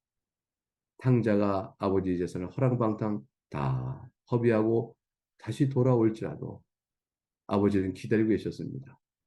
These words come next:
하나님은 늘 우리를 기다리고 계십니다.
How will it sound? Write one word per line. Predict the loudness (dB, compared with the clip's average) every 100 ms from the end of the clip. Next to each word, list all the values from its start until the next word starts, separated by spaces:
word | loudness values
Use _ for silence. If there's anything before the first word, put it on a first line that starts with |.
| _
하나님은 | 2 4 4 2 0 -4 _ _
늘 | 4 8 8 6 2 0 -4 -14 _
우리를 | -6 -4 -2 -2 -4 -10 _
기다리고 | -4 -2 -2 -6
계십니다. | -10 -12 -20 -20 -20 -20